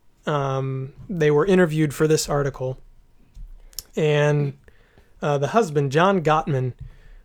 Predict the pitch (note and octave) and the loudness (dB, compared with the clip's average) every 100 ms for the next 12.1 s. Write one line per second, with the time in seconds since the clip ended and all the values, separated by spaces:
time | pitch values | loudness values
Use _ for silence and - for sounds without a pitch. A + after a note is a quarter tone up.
0 | - D#3 D3 C#3+ D#3+ D3 E3 E3 D#3 - | -6 0 2 2 0 4 4 4 2 0
1 | - E3+ D#3+ F#3+ C#3+ C#3+ C#3 - - - | 2 2 0 0 0 2 2 -2 -4 -4
2 | - - F3+ D#3 C3 D#3 E3 D3+ C#3 F3 | -4 2 4 4 0 2 2 0 0 -2
3 | - E3+ D#3 C3+ - - D3 - - - | 0 2 2 0 -4 -2 -2 -4 -10 -10
4 | - _ _ _ _ _ _ - C#3+ C3+ | -18 _ _ _ _ _ _ -6 -2 -2
5 | D#3+ D3 D3+ D#3+ F3 F3 - D#3 C#3+ C#3+ | -2 -2 0 2 4 2 2 0 0 0
6 | D3 - D#3 - D3 C#3 C3 - D3+ D3 | 0 0 -2 0 0 0 -2 -2 0 2
7 | D3 C#3+ - D3 D3 D#3+ E3+ C#3+ D3 C3 | 2 0 0 2 2 0 -2 -2 0 -2
8 | - B2+ B2 B2+ - _ _ - C#3+ D3+ | -4 -6 -8 -10 -14 _ _ -8 -4 2
9 | A3 A3+ G3 F#3 F3+ F3+ D#3+ D3 C#3+ C3+ | 2 2 2 4 2 2 0 2 0 0
10 | D3 C#3 D3+ F3+ F3+ - E3+ F#3 G#3 F#3+ | -2 2 4 4 2 0 0 4 4 6
11 | F3 E3+ F#3+ F#3 G#3 A#3 D#3 C#3 C#3+ D3 | 4 4 2 2 4 4 4 2 2 2